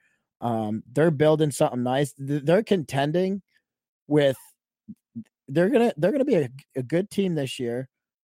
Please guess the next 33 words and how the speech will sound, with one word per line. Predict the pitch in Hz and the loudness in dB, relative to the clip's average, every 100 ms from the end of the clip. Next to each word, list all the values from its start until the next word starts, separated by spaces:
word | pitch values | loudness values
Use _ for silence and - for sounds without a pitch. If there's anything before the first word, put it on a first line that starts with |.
| - | -2
with | 185 - | -2 2
the | 220 | 0
ability | 208 196 185 180 | 2 2 2 2
to | 175 | 2
have | 160 | 0
two | - 175 | -2 -2
max | 160 156 151 | 0 -4 -6
cap | - 147 139 | -6 -6 -6
spots | - 120 113 110 - - - | -8 -12 -10 -10 -14 -18 -12
in | 127 | -6
the | |
offseason | 131 147 147 - 101 98 107 110 _ _ - | -2 0 -2 -6 -10 -8 -10 -12 _ _ -2
and | 220 | -2
still | - 220 | 0 2
be | 185 185 | 4 4
able | 165 151 | 4 0
to | |
trade | 135 - 226 196 | -2 2 2 2
for | 139 | -2
a | |
guy | 123 127 131 | 0 -2 -2
'cause | 143 | 0
they | 170 | 2
have, | 185 180 | 4 2
uh, | - - _ _ - | -4 -12 _ _ -2
they | 240 | 2
just | 330 | 2
have | 196 | 2
a | |
lot | 160 170 | 4 4
of | 160 | 4
guys | 165 151 | 2 2
player | - 165 156 | 0 2 2